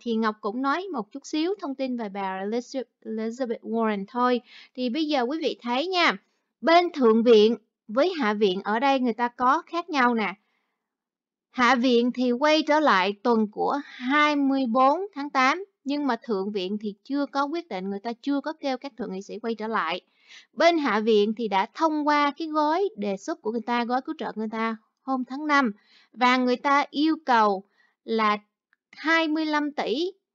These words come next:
cái tiền grant cho U S P S, nhưng mà cái gói đề xuất của bên Thượng viện thì người ta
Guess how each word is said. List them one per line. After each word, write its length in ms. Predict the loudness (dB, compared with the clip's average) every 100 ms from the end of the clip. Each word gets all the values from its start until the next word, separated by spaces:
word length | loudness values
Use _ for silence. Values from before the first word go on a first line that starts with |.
| _ _
cái 100 | -14 -6
tiền 260 | -2 -2 0
grant 340 | 2 2 0 -8 _
cho 220 | -2 0
U 280 | 2 0 0 -2
S 120 | -4 -8
P 60 | -6 0 0
S, 100 | -2 _ _ _ -6
nhưng 300 | -2 -2 0
mà 180 | 0
cái 180 | -2 -6
gói 260 | -2 -2 0
đề 200 | -2 -4
xuất 320 | -6 -10 -8
của 240 | -6 -4
bên 220 | -2 -4 -4
Thượng 180 | -4
viện 300 | -2 -2 -4 -10
thì 100 | -10
người 140 | -8 -8
ta 200 | -8